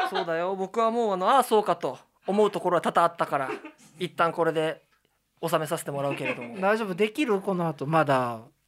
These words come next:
Speaker 2: 十分ぐらい。
Speaker 1: もういいんじゃない？今日これでおしまい。
Speaker 2: もうこれでおしまいでいいの？
Speaker 1: もういいよ。知らない、知らない。あ。
Speaker 2: これで何か反論してくれないと、僕のまた持病が出るぞ。
Speaker 1: もう知らない、知らない。だって。
Speaker 2: しょうがない。
Speaker 1: いいんでしょ？だって。そうなんでしょ？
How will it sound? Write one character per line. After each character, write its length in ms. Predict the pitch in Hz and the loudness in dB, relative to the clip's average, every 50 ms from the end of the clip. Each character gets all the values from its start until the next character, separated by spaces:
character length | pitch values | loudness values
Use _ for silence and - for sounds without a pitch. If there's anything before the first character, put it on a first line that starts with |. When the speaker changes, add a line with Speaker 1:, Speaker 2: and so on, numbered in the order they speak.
| _ _ _ _ _ - | _ _ _ _ _ -10
Speaker 2:
十 160 | 143 160 160 | -6 -6 -6
分 260 | - - - 185 185 | -6 -2 0 0 2
ぐ 120 | 170 190 175 | 4 4 4
ら 140 | 160 143 | 4 4
い。 80 | 131 131 | 2 2
Speaker 1:
も 120 | 131 427 | 2 2
う 80 | - 247 | 2 2
い 40 | 370 | 2
い 40 | 480 | 4
ん 40 | |
じ 60 | 523 554 | 4 4
ゃ 60 | - | 4
な 80 | - 180 | 2 2
い？ 80 | - - | 0 0
今 100 | 214 180 | 0 -2
日 60 | - | 0
こ 60 | - | 2
れ 80 | - 539 | 2 2
で 80 | - | 4
お 40 | - | 4
し 140 | 554 539 - | 2 2 4
ま 100 | - - | 2 4
い。 40 | - | 6
Speaker 2:
も 140 | 370 415 415 | 6 6 6
う 20 | - | 8
こ 80 | 370 359 | 6 6
れ 80 | 370 | 8
で 60 | 370 349 | 8 8
お 100 | 330 370 | 6 6
し 100 | 370 359 | 6 6
ま 140 | 370 330 | 6 6
い 20 | 339 | 4
で 80 | 320 330 | 4 4
い 40 | 330 | 2
い 40 | 262 | 4
の？ 180 | 190 170 180 | 4 6 6
Speaker 1:
も 140 | 214 349 349 | 6 6 4
う 60 | 339 | 4
い 40 | 359 | 2
い 20 | 349 | 0
よ。 140 | 320 247 | 0 -2
知 100 | 214 - | 0 0
ら 100 | 269 285 | 2 2
な 80 | 320 320 | 2 2
い、 40 | 311 | 0
知 80 | 269 | 0
ら 100 | 240 233 | 0 0
な 140 | 226 226 233 | -2 -2 -4
い。 20 | - | -2
あ。 40 | - 240 233 | -2 2 6
Speaker 2:
こ 140 | 269 294 - | 6 8 8
れ 120 | 381 392 | 8 8
で 140 | 403 392 381 | 6 6 6
何 300 | 370 349 370 403 427 415 | 6 6 6 6 4 2
か 180 | 330 269 208 - _ _ _ - 185 | 0 -4 -6 -8 _ _ _ -10 -8
反 320 | 165 - - 269 311 339 339 | -4 2 4 4 4 6 6
論 180 | 359 359 349 | 6 6 6
し 60 | - - | 4 2
て 120 | 339 330 | 0 2
く 100 | - 339 | 2 4
れ 100 | 339 339 | 4 6
な 160 | 349 339 330 | 6 6 6
い 100 | 359 349 | 6 6
と、 460 | - 349 330 254 190 147 120 - - _ - | 6 8 8 8 8 6 4 0 -6 _ -6
僕 280 | 220 185 233 240 240 330 | -2 2 2 2 4 4
の 80 | 330 320 | 4 6
ま 140 | 311 294 | 6 6
た 120 | 285 285 - | 6 4 2
持 180 | - 233 220 | 2 2 4
病 140 | 294 330 339 | 6 6 6
が 80 | 330 311 | 6 6
出 140 | 320 349 330 | 6 6 4
る 100 | 254 160 | 4 4
ぞ。 100 | 139 123 | 2 2
Speaker 1:
も 80 | 131 | 4
う 40 | 190 285 339 349 370 370 - - | 4 4 4 4 4 4 4 2
知 60 | - | 2
ら 120 | 311 330 359 | 2 2 2
な 60 | 339 | 2
い、 40 | - | 0
知 80 | 330 | -2
ら 80 | 269 262 | -2 -2
な 80 | 247 214 | -2 -2
い。 20 | |
だ 60 | 262 | -2
っ 100 | 262 262 | -4 -4
て。 160 | - 143 135 | -6 -8 -6
Speaker 2:
し 180 | - - - - | -2 -2 0 4
ょ 120 | - 466 381 | 6 6 6
う 60 | - - | 6 6
が 140 | 480 381 - | 6 6 6
な 140 | - 339 | 6 6
い。 20 | 285 | 4
Speaker 1:
い 40 | - | 4
い 20 | |
ん 20 | - | 4
で 80 | 202 | 0
し 80 | - 220 | -4 -4
ょ？ 40 | 269 - - - 220 208 | -6 -8 -6 -4 -4 -4
だ 60 | - | -4
っ 40 | - | -4
て。 80 | - - - - - - - 494 302 285 | -4 -4 -4 -4 -8 -12 -12 -14 -8 -4
そ 120 | 370 392 | -2 0
う 40 | 370 | 0
な 100 | 311 220 | 0 0
ん 20 | 180 | -2
で 80 | 165 | -4
し 60 | - | -8
ょ？ 60 | 381 | -10